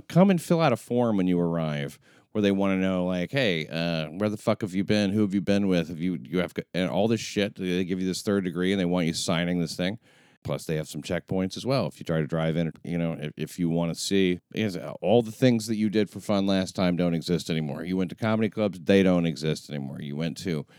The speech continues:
uh, the theater, that doesn't exist anymore. Uh, you can't really feel a hundred percent, uh, safe and fun walking around in the park. That's to put it mildly.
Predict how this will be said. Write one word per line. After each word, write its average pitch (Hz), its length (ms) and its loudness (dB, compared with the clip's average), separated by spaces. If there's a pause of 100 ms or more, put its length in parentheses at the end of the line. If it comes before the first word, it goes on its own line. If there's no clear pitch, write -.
(260)
uh, 78 180 -2
the 69 120 -6
theater, 95 380 4
that 95 240 0
doesn't 82 240 0
exist 67 420 -4
anymore. 62 460 -10 (360)
Uh, 71 240 -4
you 90 200 0
can't 90 500 0
really 87 460 0 (120)
feel 87 580 2 (120)
a 87 120 -4
hundred 95 260 -4
percent, 87 520 -4
uh, 85 360 2
safe - 420 2
and 87 100 -6
fun 90 360 -2
walking 85 300 -2
around 82 240 0
in 80 40 -2
the 76 80 -4
park. 85 400 -6 (280)
That's 92 240 0
to 92 60 -4
put - 160 2
it 82 80 -2
mildly. 85 600 0